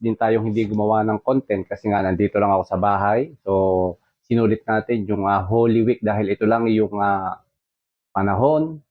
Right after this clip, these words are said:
na makakapag-relax tayo ng maayos. So, actually, dito lang talaga ako sa bahay.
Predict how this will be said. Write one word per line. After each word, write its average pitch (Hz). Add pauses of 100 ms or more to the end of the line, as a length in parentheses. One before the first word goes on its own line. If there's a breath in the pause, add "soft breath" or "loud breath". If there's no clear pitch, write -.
na 92
makakapag-relax 101
tayo 104
ng 95
maayos. 101
So, 104
actually, 131
dito 123
lang 123
talaga 120
ako -
sa 123
bahay. 123